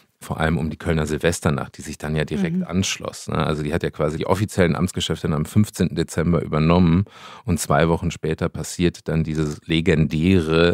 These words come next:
Speaker 1: in Anführungsstrichen, Kölner Silvesternacht und sie hat quasi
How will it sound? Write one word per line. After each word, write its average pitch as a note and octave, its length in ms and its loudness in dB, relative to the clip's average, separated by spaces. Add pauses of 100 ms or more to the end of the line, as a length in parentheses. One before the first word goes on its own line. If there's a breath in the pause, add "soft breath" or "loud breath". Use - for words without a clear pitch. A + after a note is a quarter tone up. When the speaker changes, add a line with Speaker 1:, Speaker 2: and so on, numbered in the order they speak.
Speaker 1:
in D#2 140 -2
Anführungsstrichen, D#2 640 -6
Kölner D#2+ 320 2
Silvesternacht D#2 800 -2
und D#2+ 160 -6
sie - 120 -6
hat - 160 -10
quasi D#2 520 -4